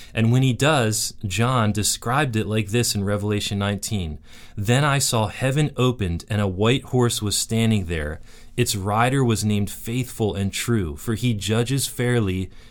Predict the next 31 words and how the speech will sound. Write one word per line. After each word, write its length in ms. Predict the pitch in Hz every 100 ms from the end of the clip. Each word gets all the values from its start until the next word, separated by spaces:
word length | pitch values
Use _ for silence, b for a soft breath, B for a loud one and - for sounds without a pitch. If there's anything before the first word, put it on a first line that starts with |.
| B 113
and 180 | 113
wages 480 | 98 117 120 110 98
a 120 | 95 98
righteous 560 | 87 98 101 104 -
war. 460 | 82 95 90 76 - - B B B -
His 220 | 123 110
eyes 320 | 101 117 123
were 100 | 110
like 220 | 113 104 -
flames 420 | - 120 123 104
of 120 | 101
fire, 420 | - 101 104 95
and 140 | 95 104
on 120 | 104
his 180 | 101 -
head 200 | 127 117
were 140 | 104
many 280 | 101 110 107
crowns. 640 | - 107 104 87 82 - B B B -
A 80 |
name 380 | 117 113 127 156
was 200 | 160 110
written 240 | 110 127 110
on 180 | 104
him 200 | 101 101
that 200 | 101 98
no 220 | 95 107 123
one 200 | 139 127
understood 560 | 117 110 - - 113
except 400 | 92 - 107 98
himself. 720 | 104 90 - 101 80 - -